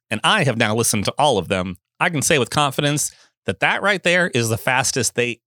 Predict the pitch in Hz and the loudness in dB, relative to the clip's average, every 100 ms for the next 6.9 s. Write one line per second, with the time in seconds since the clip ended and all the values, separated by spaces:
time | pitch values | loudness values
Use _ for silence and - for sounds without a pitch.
0 | - 147 135 127 104 92 - 107 95 92 | -2 0 2 2 2 0 2 2 0 -4
1 | - 90 98 90 98 90 80 73 - - | -4 0 0 2 0 -2 -6 -8 -10 -2
2 | 170 165 147 147 131 98 - 170 175 156 | 0 0 0 0 0 -4 -2 0 2 2
3 | 151 139 135 120 - 113 120 101 82 85 | 2 0 -2 -2 -4 -2 0 0 -4 -6
4 | 80 85 - 78 80 - _ _ _ _ | -6 -6 -8 -8 -14 -16 _ _ _ _
5 | _ _ _ _ _ _ - 285 - 151 | _ _ _ _ _ _ -2 0 0 0
6 | 143 156 196 170 131 160 147 98 87 | 0 2 2 2 2 0 0 -2 -4